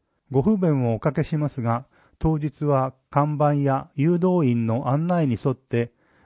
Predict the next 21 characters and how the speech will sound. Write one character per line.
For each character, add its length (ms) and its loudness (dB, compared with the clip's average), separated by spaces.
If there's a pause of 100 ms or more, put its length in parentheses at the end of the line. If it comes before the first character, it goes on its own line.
迂 80 -6
回 260 0
等 260 0
の 240 -2
ご 140 -2
協 240 0
力 280 -2
を 120 -2
お 80 2
願 260 2
い 40 0
し 160 -8
ま 140 -2
す。 240 -20 (1300)
消 300 -2
防 260 -2
出 100 0
初 220 0
式 220 -6
に 140 0
伴 240 0